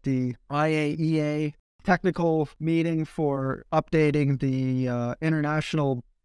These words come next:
documentation and guidelines for B N C T. And so there's a medical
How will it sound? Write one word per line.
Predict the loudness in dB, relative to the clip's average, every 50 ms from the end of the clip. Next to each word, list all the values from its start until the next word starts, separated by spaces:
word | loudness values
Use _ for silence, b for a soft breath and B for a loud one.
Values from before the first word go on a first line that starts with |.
| _ _ _ -4
documentation | -2 -2 -2 0 2 2 2 2 0 -2 -2 -2 -2 -2 0
and | 0 0 0
guidelines | 0 -2 -2 0 0 0 0 0 0 -2 -4 -6 -8
for | -8 -8 -6
B | -2 0 0 0
N | 0 -2
C | -4 -2 -2 -4
T. | -4 -2 -4 -2 0 0 -2 -2
And | -2 -4 -4 -4
so | -2 0 2 2 2 2 0 -2 -6 -6 -4
there's | 0 0 0 0 0 -2 -2
a | -2 0
medical | 2 2 2 2 2 0 2 2 2 2 2 2 0 -2 -4